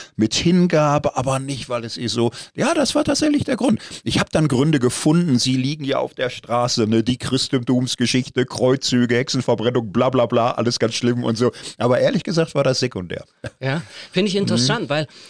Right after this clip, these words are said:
Speaker 2: ähm, so, ähm, im, im Kennenlernen merke ich,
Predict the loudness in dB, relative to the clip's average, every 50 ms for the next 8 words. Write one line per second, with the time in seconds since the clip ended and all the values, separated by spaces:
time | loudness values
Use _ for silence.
0 | -20 _ -4 -2 0 0 0 -2 -4 -8 -16 -20 _ -6 -2 0 0 0 0 -2
1 | -4 -4 -4 -2 -2 -2 -2 -4 -6 -8 -12 -12 -14 -10 -6 -4 -4 -4 -4 -6
2 | -6 -4 -2 0 2 2 2 2 0 0 0 -2 -2 -2 -2 -4 -6 -8 -14 -20
3 | -12 -6 -4 -2 -2 -2 -2 -2 -2 0 -2 -2 -2 -6